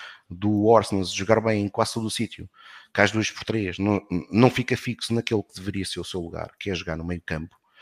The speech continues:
que é jogar no meio campo, e, e a entrada do próprio Bá permitiu ao Benfica começar a conseguir jogar pelas duas alas, porque o Arsenal também,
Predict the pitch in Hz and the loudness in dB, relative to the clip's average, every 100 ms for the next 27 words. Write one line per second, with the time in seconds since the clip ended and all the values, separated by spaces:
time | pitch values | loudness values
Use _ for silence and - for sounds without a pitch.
0 | - _ 101 92 95 90 95 95 120 139 | -20 _ -2 0 0 0 -2 0 0 0
1 | - - - - - _ 143 143 156 120 | -6 -20 -18 -14 -14 _ 0 2 6 8
2 | 101 107 104 110 117 120 120 131 131 135 | 8 6 6 6 2 0 0 0 0 0
3 | - 131 147 185 180 - 185 185 180 202 | 0 2 4 2 -2 -4 0 0 0 -2
4 | 196 196 - 226 226 233 220 220 233 - | -2 -4 -6 -10 -8 -8 -4 -4 -4 -6
5 | 240 233 226 220 233 220 226 240 269 220 | -6 -2 -2 0 -2 -2 -4 -2 -2 -2
6 | 220 - - - 101 98 98 110 - 123 | -6 -12 -14 -10 0 0 2 -4 -2 -2
7 | 117 117 | 0 -2